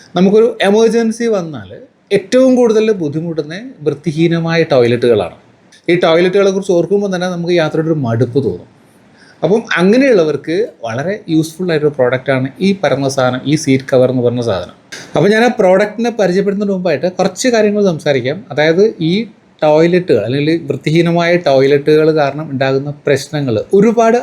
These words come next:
ആരോഗ്യ പ്രശ്നങ്ങൾ ഇവ കാരണം നമുക്ക് ഉണ്ടാകാറുണ്ട്. പബ്ലിക് ടോയ്ലറ്റ്സ് എന്ന് പറയുമ്പോൾ നമുക്കറിയാം, ഒരു പബ്ലിക് റെസ്റ്റ് റൂം ആവാം, റെയിൽവേ സ്റ്റേഷനിലെ ടോയ്ലറ്റ് ആവാം, ട്രെയിനിനുള്ളിലെ ടോയ്ലറ്റ് ആവാം, ഇനി എയർപോർട്ടിലെ ആവാം, ഫ്ലൈറ്റിൻ്റെ ഉള്ളിലെ ആവാം, നമ്മളൊരു യാത്ര പോകുമ്പോൾ മെട്രോ സ്റ്റേഷനിലെ ടോയ്ലറ്റ് ആവാം,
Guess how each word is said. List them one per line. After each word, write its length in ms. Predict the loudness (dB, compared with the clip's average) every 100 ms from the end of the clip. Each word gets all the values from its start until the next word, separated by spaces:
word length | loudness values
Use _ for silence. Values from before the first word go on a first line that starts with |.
| -2
ആരോഗ്യ 300 | -2 0 0
പ്രശ്നങ്ങൾ 440 | -2 -4 -6 -8 -4
ഇവ 100 | 0
കാരണം 240 | 0 -2
നമുക്ക് 220 | -6 -6
ഉണ്ടാകാറുണ്ട്. 680 | -6 -4 -2 -2 0 2 0 -2 -12 -8 -2
പബ്ലിക് 360 | 0 2 0
ടോയ്ലറ്റ്സ് 380 | 2 2 2 0
എന്ന് 120 | -2 0
പറയുമ്പോൾ 320 | 0 -2 -6
നമുക്കറിയാം, 360 | -6 -4 -2 0
ഒരു 60 | 0
പബ്ലിക് 380 | 0 0 -2 0
റെസ്റ്റ് 360 | 0 0 -2 0
റൂം 200 | 0 0 -2
ആവാം, 280 | -4 -8 -14 _ _ -2 2
റെയിൽവേ 300 | 4 4 2
സ്റ്റേഷനിലെ 760 | 2 0 -2 -4 -2 0 -2 -4
ടോയ്ലറ്റ് 320 | -6 -6 -4
ആവാം, 300 | -6 -6 -12 -14 _ _ _
ട്രെയിനിനുള്ളിലെ 540 | 0 2 4 4 4 2
ടോയ്ലറ്റ് 380 | 2 0 -2 -6
ആവാം, 320 | -10 -12 -14 _ _ -4
ഇനി 220 | 0 2 0 2 2
എയർപോർട്ടിലെ 560 | 2 2 2 4 2
ആവാം, 380 | 2 2 0 -4 -6
ഫ്ലൈറ്റിൻ്റെ 460 | 0 0 0 0 0
ഉള്ളിലെ 440 | 0 2 2 2
ആവാം, 260 | 0 -4 -8 -14 -20 _
നമ്മളൊരു 220 | -2 0 2
യാത്ര 220 | 2 2
പോകുമ്പോൾ 320 | 2 2 -2
മെട്രോ 280 | -6 0 2
സ്റ്റേഷനിലെ 480 | 2 0 -2 -2 -4
ടോയ്ലറ്റ് 420 | -4 -6 -6 -8
ആവാം, 220 | -8 -10